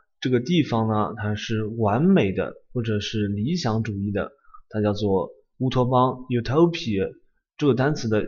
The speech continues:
形容词形式呢，是 utopian，哎，乌托邦的。好，我们看到下一个单词啊，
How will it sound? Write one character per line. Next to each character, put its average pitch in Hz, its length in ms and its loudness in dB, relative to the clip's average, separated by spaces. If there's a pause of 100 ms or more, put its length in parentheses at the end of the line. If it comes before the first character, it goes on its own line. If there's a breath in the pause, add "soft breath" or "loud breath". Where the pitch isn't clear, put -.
(160)
形 131 260 0
容 139 200 2
词 123 200 0
形 104 220 -4
式 113 140 -4
呢， 110 240 0 (100)
是 110 400 -6 (260 soft breath)
utopian， 117 1120 0 (120)
哎， 107 180 -6
乌 131 160 0
托 143 200 2
邦 147 260 4
的。 - 220 0 (1200 soft breath)
好， 110 180 0
我 117 60 4
们 113 120 2
看 123 200 0
到 110 320 2
下 190 260 2
一 143 80 4
个 120 60 4
单 117 200 0
词 113 140 -6
啊， 90 160 0